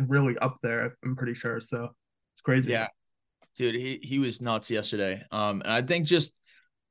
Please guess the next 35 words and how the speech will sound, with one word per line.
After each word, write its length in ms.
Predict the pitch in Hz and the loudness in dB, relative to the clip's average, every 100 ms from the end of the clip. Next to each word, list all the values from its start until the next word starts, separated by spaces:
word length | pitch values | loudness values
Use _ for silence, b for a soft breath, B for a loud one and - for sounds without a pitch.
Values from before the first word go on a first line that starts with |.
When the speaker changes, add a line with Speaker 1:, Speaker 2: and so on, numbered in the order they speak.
| _ - | _ 4
Speaker 2:
you 140 | 160 | 6
know, 140 | 156 | 8
honestly, 400 | 147 170 185 202 | 6 6 4 6
I 40 | 160 | 6
was 140 | 143 | 6
a 40 | 151 | 4
little 200 | 185 196 | 4 4
bit 160 | 175 | 2
skeptical 760 | - 135 131 - 156 160 151 151 _ _ _ _ - - | 0 0 0 -2 -2 0 -2 -4 _ _ _ _ -20 -6
when 240 | 135 143 | 0 4
I 100 | 135 | 4
saw 480 | 131 - 143 135 135 | 2 4 8 8 6
that 260 | 131 123 104 | 4 0 0
trade 340 | - 127 127 | -2 -2 -2
for 100 | 123 | -4
Jrue 300 | 113 123 127 | -4 0 0
Holiday. 540 | 120 120 123 123 120 117 | 4 4 6 4 4 4
I 60 | |
was 120 | 113 | 2
a 60 | 127 | 2
little 180 | 139 139 | 2 2
bit 160 | 131 | 0
skeptical 640 | 127 - 120 - 123 120 117 | -2 -2 -4 -4 -2 2 2
when 100 | 110 | 0
I 120 | 110 | -2
saw 360 | - 113 110 107 b b b - | 0 2 2 2 b b b 2
that 280 | 113 110 117 | 4 4 2
they 80 | |
were 100 | 117 | 2
trading 440 | 113 127 123 120 120 | 2 2 2 2 -2
for, 480 | 117 110 110 107 - _ | -2 0 2 0 -6 _
um, 520 | 117 104 104 101 104 - | -2 0 2 -2 -6 -10
a 80 | 107 | -12
player 640 | - 117 117 117 113 113 | 0 2 4 4 2 0
like, 400 | - 101 98 - | -2 -2 -2 -4